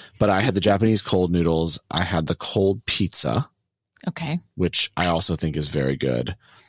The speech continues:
Speaker 1: And then I had, they, like, when we were leaving, they were like, "Oh, we want, oh, like, VinePair, like, we wanna send you guys a shot." And they sent us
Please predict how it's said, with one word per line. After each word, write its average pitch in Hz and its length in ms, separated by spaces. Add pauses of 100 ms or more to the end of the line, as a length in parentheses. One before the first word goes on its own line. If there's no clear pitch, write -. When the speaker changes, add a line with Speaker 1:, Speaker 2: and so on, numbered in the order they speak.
(180)
Speaker 1:
And 92 180
then 87 400
I 87 140
had, 82 600 (680)
they, 104 260
like, 101 400
when 107 80
we 101 120
were 92 120
leaving, 90 680 (400)
they 104 80
were 104 60
like, 113 120
"Oh, 170 200
we 165 80
want, 160 220
oh, 165 260
like, 160 280 (960)
VinePair, 170 640
like, 147 180
we 151 220
wanna 170 160
send 170 180
you 180 60
guys 160 140
a 151 40
shot." 151 480
And 95 300 (400)
they 98 100
sent 92 220
us 80 260